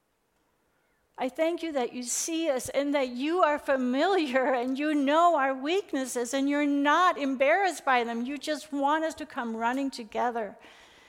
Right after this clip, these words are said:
with all our stuff to the throne of grace.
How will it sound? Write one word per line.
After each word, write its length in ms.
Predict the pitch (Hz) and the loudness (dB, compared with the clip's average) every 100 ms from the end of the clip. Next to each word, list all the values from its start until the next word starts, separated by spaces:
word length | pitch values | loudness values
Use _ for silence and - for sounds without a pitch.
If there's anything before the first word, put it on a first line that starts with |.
| _ | _
with 200 | 285 277 | -8 -2
all 240 | 285 277 269 | 0 0 0
our 140 | 254 | -2
stuff 800 | 226 - 294 233 214 175 - - - _ _ _ _ _ _ - | -4 -8 -6 -4 -4 -6 -14 -20 -20 _ _ _ _ _ _ -20
to 120 | 220 | -18
the 100 | 233 | -16
throne 420 | - 214 233 220 | -14 -8 -8 -8
of 140 | 185 | -12
grace. 580 | - 180 - 196 - - | -16 -16 -16 -14 -14 -14